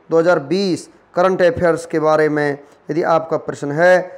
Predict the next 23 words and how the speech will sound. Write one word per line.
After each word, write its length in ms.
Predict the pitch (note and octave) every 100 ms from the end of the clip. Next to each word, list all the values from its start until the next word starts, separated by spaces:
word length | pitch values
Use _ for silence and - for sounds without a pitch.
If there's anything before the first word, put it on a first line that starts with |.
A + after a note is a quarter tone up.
| - -
तो 80 |
कृपया 400 | D#3 F3+ - E3+ D#3+
कमेंट 420 | D#3 D#3+ E3+ E3
के 100 | D#3
ज़रिए 240 | D3 D3
हम 160 | C#3+ C#3
तक 160 | C#3 C#3
पहुंचाएं 380 | C#3+ C#3+ E3 E3
फ्रेंड्स। 440 | E3 E3+ E3+ - - _ _ E3
यहाँ 220 | D#3 D#3
पर 280 | D#3+ D#3 C#3 - - -
चलते 300 | E3 E3 F3 E3
हैं 140 | D#3
हम 220 | D3+ D3 D3
अपने 260 | - D3+
करंट 320 | D3 D#3 D3+ D3
अफेयर्स 440 | C#3+ - E3 D#3+
की 100 | E3+
तरफ। 380 | E3+ F3+ F3 - - - -
तो 60 | D#3+
ये 240 | D#3+ E3
है 120 | D#3+
हमारा 400 | D3 D3+ D3+ D3+